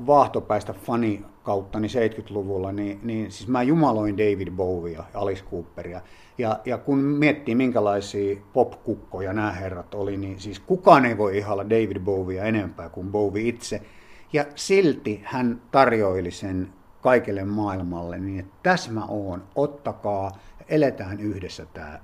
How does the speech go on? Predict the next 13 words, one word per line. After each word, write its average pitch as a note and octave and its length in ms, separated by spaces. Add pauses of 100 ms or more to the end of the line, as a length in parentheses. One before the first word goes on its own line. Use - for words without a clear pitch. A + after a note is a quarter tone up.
No, D3+ 200
ne E3 120
on F#3+ 180
niin A#3 220
isoja C#3+ 380
juttuja, A#2 340
että G2+ 120
mulla B2 120
on A2 60
se B2+ 100
pala C#3+ 320
kurkkuun, G2+ 500
kun, E2+ 200